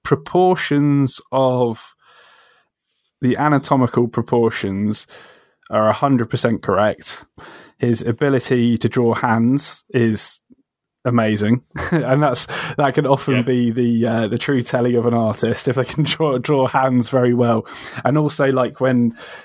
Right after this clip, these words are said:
Speaker 1: uh, when you've got perspective on a hand as well, when, you know, you can sense that, you know, maybe the index finger is closer than the little finger, for instance, and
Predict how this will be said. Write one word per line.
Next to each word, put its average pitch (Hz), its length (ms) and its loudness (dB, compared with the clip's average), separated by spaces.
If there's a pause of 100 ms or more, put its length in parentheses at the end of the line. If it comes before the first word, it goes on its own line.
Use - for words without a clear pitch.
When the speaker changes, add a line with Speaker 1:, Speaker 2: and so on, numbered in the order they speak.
(100)
Speaker 1:
uh, 117 180 2
when 123 180 2
you've 123 120 -2
got - 160 -2
perspective - 580 -2
on 110 100 2
a 104 80 2
hand 98 520 0 (800)
as 113 160 0
well, 117 340 2
when, 110 240 2
you 117 80 2
know, 113 100 2
you 110 160 2
can 110 420 0
sense 123 420 -2
that, 107 260 0 (100)
you 120 100 -2
know, 101 300 2
maybe 113 300 0
the 110 140 0
index 107 480 0
finger 104 340 2
is 104 100 0
closer 104 540 0
than 104 460 0 (260)
the 113 80 0
little 120 240 0
finger, 98 400 0 (340)
for - 160 -2
instance, - 600 -4
and 101 340 0